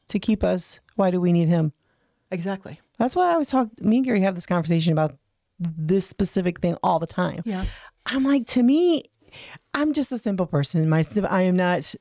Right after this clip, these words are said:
Speaker 1: uh, like Gary, and when it comes to thinking, or you, I'm just a simple person. You know what I'm saying? Just a simple mind. And I think, why, how, it's not difficult.
Speaker 2: Right.
Speaker 1: You know what I'm saying? Why would we need Christ if we have to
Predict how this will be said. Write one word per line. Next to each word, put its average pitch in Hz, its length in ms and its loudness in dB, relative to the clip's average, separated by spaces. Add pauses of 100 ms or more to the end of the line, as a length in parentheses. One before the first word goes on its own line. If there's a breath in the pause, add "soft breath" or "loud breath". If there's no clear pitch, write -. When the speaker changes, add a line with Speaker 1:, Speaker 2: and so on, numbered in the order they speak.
(220)
Speaker 1:
uh, - 40 -16 (560)
like 185 200 0
Gary, 170 260 2
and 165 80 0
when 170 100 2
it 156 60 -2
comes 170 180 -4
to - 40 -8
thinking, 170 180 -2
or 240 140 0
you, 170 340 0 (300 loud breath)
I'm 240 100 0
just 294 200 -2
a - 60 -2
simple 269 300 -2
person. 180 540 -4
You 202 80 2
know 226 60 2
what 226 60 2
I'm 220 80 2
saying? 220 200 2
Just 208 160 -2
a 190 60 -2
simple 277 280 0
mind. 196 300 0 (300 loud breath)
And 220 100 0
I 233 80 2
think, 240 320 -2 (440 loud breath)
why, 269 340 -8 (680)
how, 285 340 -4
it's 247 220 -2
not 302 260 0
difficult. 302 680 -2 (100)
Speaker 2:
Right. 180 240 -8 (120)
Speaker 1:
You 240 100 2
know 254 80 4
what 285 60 2
I'm 277 100 0
saying? 269 480 0
Why 220 200 0
would 285 180 -2
we 285 140 0
need 277 200 2
Christ 247 600 0
if - 220 -2 (120)
we 247 340 2
have 247 320 -4
to 196 140 -6